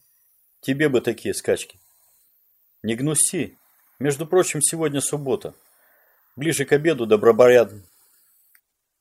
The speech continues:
ближе к обеду добропорядочные бюргеры повылазят из своих берлог и расползутся по Приневской тайге.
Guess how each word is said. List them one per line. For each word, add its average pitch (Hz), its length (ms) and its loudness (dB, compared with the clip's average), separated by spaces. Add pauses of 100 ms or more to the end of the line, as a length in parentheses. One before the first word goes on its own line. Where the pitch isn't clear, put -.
(600)
ближе 147 320 -2
к - 60 -2
обеду 156 500 -2
добропорядочные 131 920 2
бюргеры 123 460 -2
повылазят 123 680 2
из 98 140 -4
своих 101 300 -2
берлог 101 440 -4 (360)
и 131 60 -4
расползутся 151 720 -2
по 123 120 -4
Приневской 123 540 -4
тайге. 101 460 -6